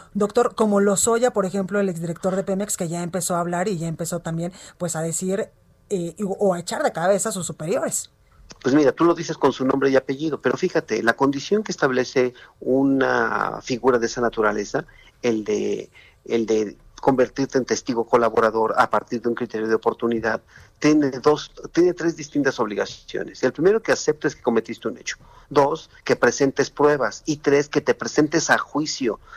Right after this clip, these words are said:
Speaker 2: siendo el testigo que acusa a las otras personas que trabajaron contigo. Es decir, eres el testigo de cargo estelar por parte de la Fiscalía.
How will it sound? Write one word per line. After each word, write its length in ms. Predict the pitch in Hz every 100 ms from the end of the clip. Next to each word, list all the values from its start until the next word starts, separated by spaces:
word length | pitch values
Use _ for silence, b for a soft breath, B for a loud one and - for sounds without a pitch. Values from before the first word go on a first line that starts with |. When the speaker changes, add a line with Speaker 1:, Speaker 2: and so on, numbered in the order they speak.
| B
Speaker 2:
siendo 540 | - 151 151 156 -
el 260 | 147 131 120
testigo 840 | 131 113 - - 165 135 151 226 B B B - -
que 100 | 113
acusa 540 | - 147 139 151 175 B B
a 100 | 120
las 280 | 113 107 -
otras 300 | 120 131 120
personas 380 | 123 120 123 -
que 80 | -
trabajaron 420 | 120 - 127 139
contigo. 580 | 160 156 226 120 - _ b b
Es 140 | 151 160
decir, 400 | 165 220 127 - b b
eres 260 | 143 147 -
el 100 | 127
testigo 480 | 127 - - 175 156
de 120 | 151
cargo 380 | 147 139 135 -
estelar 640 | 165 165 - - 131 123 -
por 160 | 139
parte 300 | - - -
de 80 | 120
la 80 | 123
Fiscalía. 520 | 127 - 147 165